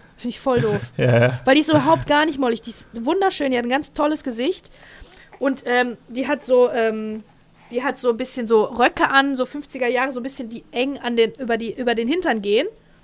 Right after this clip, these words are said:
Speaker 1: Also sie hat einen Hintern. Das würde ich aber nicht als mollig bezeichnen, wenn jemand einen Hintern hat. Ne, so.
Speaker 2: Ja.
Speaker 1: Da, da habe ich mich aufgeregt ein bisschen. Aber es ist eine andere Zeit, ist vor zwanzig Jahren. Ne? Das war, äh,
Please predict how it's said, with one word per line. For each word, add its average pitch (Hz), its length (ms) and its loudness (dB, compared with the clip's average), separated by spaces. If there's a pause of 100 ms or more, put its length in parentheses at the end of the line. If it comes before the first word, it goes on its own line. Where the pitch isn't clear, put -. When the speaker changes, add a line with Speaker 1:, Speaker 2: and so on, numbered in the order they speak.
(100)
Speaker 1:
Also 247 140 -4
sie 254 160 -2
hat - 200 2
einen 214 140 4
Hintern. 185 420 -4 (640)
Das 247 180 -4
würde 277 120 0
ich 294 80 0
aber 262 100 4
nicht 277 120 -2
als 269 100 -2
mollig 262 280 0
bezeichnen, 185 460 -6
wenn 196 120 -4
jemand 202 200 -6
einen 196 120 -6
Hintern 196 320 -8
hat. 170 140 -6 (600)
Ne, 214 160 -8
so. 202 140 -8
Speaker 2:
Ja. 135 120 -2 (280)
Speaker 1:
Da, - 120 0 (180)
da 226 180 4
habe 247 100 4
ich 202 80 -6
mich 214 240 -4
aufgeregt 185 440 -4
ein 180 80 -8
bisschen. 175 240 -10
Aber 247 180 4
es 247 80 -2
ist 262 160 -4
eine 226 80 -2
andere 240 240 0
Zeit, 214 220 -2
ist - 80 -12
vor 202 100 -6
zwanzig 202 380 -6
Jahren. 185 220 0
Ne? 175 100 -6
Das 180 220 -6
war, 180 260 -2
äh, 185 180 -6